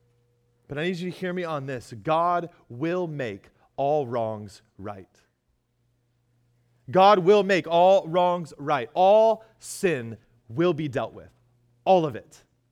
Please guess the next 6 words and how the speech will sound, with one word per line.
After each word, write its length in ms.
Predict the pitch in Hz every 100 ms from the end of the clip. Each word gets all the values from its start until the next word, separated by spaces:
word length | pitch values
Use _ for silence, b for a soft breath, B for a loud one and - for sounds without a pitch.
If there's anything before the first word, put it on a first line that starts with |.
| _ _ _ -
Either 320 | 160 185 190
in 100 | 160
an 100 | 139
eternity 580 | 123 - 202 208 208 220
in 100 | 202
hell 540 | - 170 135 113 120